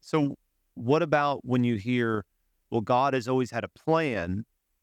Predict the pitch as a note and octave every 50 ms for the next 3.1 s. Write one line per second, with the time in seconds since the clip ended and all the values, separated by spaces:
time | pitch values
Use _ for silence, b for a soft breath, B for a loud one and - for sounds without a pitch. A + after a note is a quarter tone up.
0 | _ _ - B2 A#2 A#2+ A2+ - - - C#3 C#3 C#3 C#3 B2+ B2 A#2 G#2 - -
1 | B2 A2 G2+ - - D3+ C#3 C#3+ C3+ B2 B2 - - - A2+ G2 - - - -
2 | B2+ G2+ F#2 - - - - - G#2 F#2+ F#2 - - A2+ G2+ E2 - - - -
3 | - _